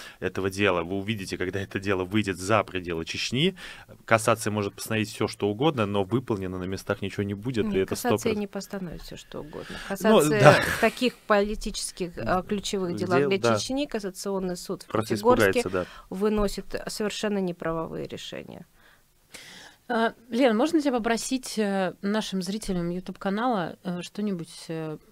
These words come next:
Speaker 3: пожелать? Может быть,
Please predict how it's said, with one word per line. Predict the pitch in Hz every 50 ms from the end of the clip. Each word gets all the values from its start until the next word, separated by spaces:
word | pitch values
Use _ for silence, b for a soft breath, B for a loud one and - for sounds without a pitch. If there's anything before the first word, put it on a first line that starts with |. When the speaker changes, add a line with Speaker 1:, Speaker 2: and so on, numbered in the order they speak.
| _ -
Speaker 3:
пожелать? | 190 175 175 185 180 165 147 156 - - - - _ _ _ _ - _ b b b b b b b b b b
Может | 180 190 196 185 180 180
быть, | 175 180 185 - - - -